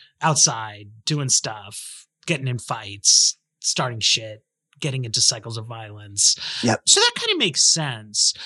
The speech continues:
Speaker 1: But then the question is, is like, well, do we expect it to recede as things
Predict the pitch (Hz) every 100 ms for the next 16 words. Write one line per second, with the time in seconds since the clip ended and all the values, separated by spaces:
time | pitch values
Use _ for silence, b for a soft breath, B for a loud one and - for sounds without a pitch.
0 | B 311 330 311 381 - 349 285 202 208
1 | 165 - 170 - 175 165 202 214 190 139
2 | - - 170 - 113 - 104 - - -
3 | 262 151 98 120 - - _ _ _ 147
4 | 135 151 113 98 - -